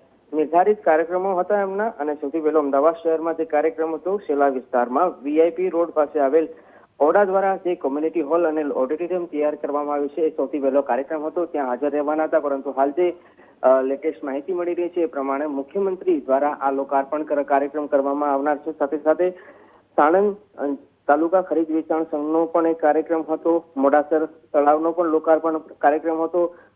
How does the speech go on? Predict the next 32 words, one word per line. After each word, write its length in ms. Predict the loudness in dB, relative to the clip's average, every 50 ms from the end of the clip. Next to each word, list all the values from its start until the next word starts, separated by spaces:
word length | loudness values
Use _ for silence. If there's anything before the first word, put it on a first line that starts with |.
| _ _ _
ઉપરાંત 420 | -8 0 2 4 4 4 2 0 0
સાણંદનો 360 | 0 0 2 2 2 0 0
જોલાપુર 460 | 0 0 2 2 2 2 0 -2 -2
તળાવનો 400 | 2 2 4 4 4 4 2 2
લોકાર્પણનો 580 | 2 2 2 4 2 2 2 0 -2 -2 -2 0
કાર્યક્રમ 500 | 2 4 2 2 2 -2 -4 -4 -4 -4
હતો 160 | -2 0 0
અને 340 | 0 2 2 2 2 2 0
અંતે 400 | -2 -2 -4 -4 -2 2 2 2
એક 420 | 2 2 -2 -4 -6 -6 -2 0
જાહેર 220 | 2 4 4 2
સભા 360 | 2 2 0 4 4 4 4 4
પણ 300 | 2 -4 -8 -6 -2 0
યોજાવાની 520 | 0 2 2 4 2 4 2 0 0 -2
હતી. 180 | -2 -2 -4 0
બાર 220 | 2 2 2 2
કલાકે 400 | 0 0 2 2 0 0 -2 -4
સાણંદ 420 | -4 -2 -2 0 2 2 2 0
જી 220 | 0 -4 -4 0 0
આઈ 100 | 0 2
ડી 120 | 2 0
સી 220 | 0 2 0 -2 -2 -4 -8 _ _ _ _ _ _
પાસે 400 | 0 0 2 2 2 2 2 -2 -6 -16 _ _ _ _ _ _ _ _ _ _ -2
રેલવે 240 | 0 2 4 4 2
સ્ટેશનની 440 | 2 2 -2 -2 0 -2 -2 -2
સામે 360 | -2 -2 -2 -2 0 2 0 0
છારોડીમાં 720 | -2 -2 0 2 4 4 4 4 4 2 2 -2 -4 -8 _ _ _ _ -12 -12
આ 60 | -8
જાહેર 260 | -6 -2 -2 -2 -2 -4
સભા 240 | -6 -2 0 0 0
યોજાવાની 500 | 0 0 0 0 0 0 0 -2 -4 -4
હતી. 260 | -4 -4 -4 -4